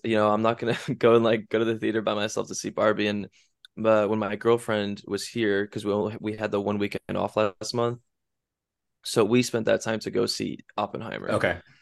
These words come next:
Speaker 1: Uh, because we both agreed that that's the one that we were both,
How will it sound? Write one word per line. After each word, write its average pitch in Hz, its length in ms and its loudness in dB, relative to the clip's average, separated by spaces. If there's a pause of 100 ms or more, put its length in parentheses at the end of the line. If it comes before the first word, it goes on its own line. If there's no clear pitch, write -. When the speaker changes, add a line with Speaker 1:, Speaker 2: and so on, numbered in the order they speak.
(100)
Speaker 1:
Uh, 98 280 0
because 104 320 -2
we 113 80 2
both 104 440 2
agreed 101 360 -2
that 92 120 -2
that's 92 260 -4
the 92 120 -4
one 98 200 -4
that 85 100 -4
we 92 80 -2
were 95 80 0
both, 95 260 -2